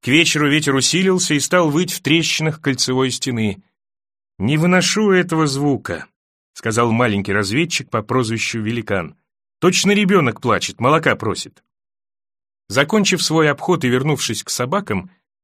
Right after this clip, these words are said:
Чет увидел поджидающего его Ларка. «Офицеры опять собрались у старого медведя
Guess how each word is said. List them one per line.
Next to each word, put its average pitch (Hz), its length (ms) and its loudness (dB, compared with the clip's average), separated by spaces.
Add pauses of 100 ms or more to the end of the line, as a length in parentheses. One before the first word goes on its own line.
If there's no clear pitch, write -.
(180)
Чет 220 280 0
увидел 180 340 2
поджидающего 143 720 0
его 110 240 0
Ларка. 85 560 -4 (840)
«Офицеры 165 540 2
опять 175 260 2
собрались 143 460 0
у 131 60 -4
старого 135 360 0
медведя 143 680 2